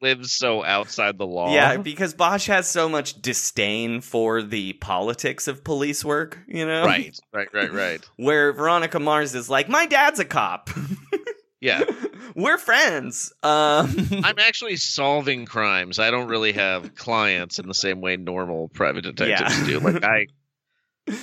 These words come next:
Speaker 1: I have to s-, I have to solve, like, acts of terrorism.
Speaker 2: All right, here's a question, Sean. Is Encyclopedia Brown a cop?
Speaker 1: Um,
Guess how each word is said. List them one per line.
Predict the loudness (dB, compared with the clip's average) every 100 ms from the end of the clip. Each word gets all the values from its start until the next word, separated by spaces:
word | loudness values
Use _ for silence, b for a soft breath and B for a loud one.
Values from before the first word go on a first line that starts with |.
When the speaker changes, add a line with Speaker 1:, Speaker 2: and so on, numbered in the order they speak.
| -4
Speaker 1:
I | -2
have | 0
to | 0
s-, | 0
I | 2 2
have | 0
to | 0
solve, | 0 0
like, | -2 -4
acts | -2 -2 -2 -6
of | -10
terrorism. | -10 -10 -8 -8 -8 -6
Speaker 2:
All | -8
right, | -6 -8 -8
here's | -2 -2 -2
a | -4
question, | -2 -2 -2 -10 -8
Sean. | -6 -6 -6
Is | -4 -2 -2
Encyclopedia | -6 -2 0 0 0 -4 -2 -2 2 0
Brown | 0 -2 0 0 -2
a | -4
cop? | -8 -10 -10 -12 -16 _ _ _ _ _ _ _ _ _ _ _ _ _ _ _ _
Speaker 1:
Um, | 0 2 4 2 2 0 -4 -8